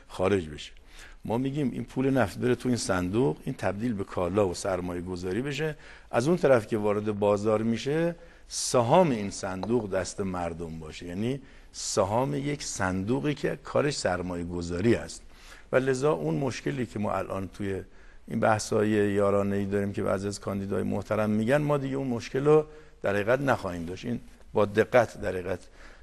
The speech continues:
طراحی شده. نواحی اقتصادی که جناب عالی میگید خوبه، ولی ضعیف‌تر از فدرال اقتصادی است.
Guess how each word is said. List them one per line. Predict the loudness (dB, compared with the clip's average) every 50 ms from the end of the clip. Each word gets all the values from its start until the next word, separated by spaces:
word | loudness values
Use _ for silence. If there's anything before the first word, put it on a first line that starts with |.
| 0
طراحی | 4 4 4 4 4 0 -2 -2
شده. | -4 -6 -6 -4 -2
نواحی | 2 4 6 8 8 8 8 6
اقتصادی | 6 4 0 -6 -6 -4 -4 -4 -4 -4 -4
که | -4 -4
جناب | -4 -4 -4 -4 -2 -2
عالی | -2 -4 -4 -4
میگید | -4 -4 -2 0 2 0 0 0 -4 -16 -20 -20 -20 -20
خوبه، | -18 -8 0 4 6 6 6 6 6
ولی | 4 2 2 0
ضعیف‌تر | 0 0 2 2 0 2 2 2 4
از | 4 2 0 -2
فدرال | -4 -2 -2 2 4 6 6 6 4
اقتصادی | 2 -6 -6 -8 -10 -8 -6 -6 -6 -8 -8 -10
است. | -12 -12 -14 -16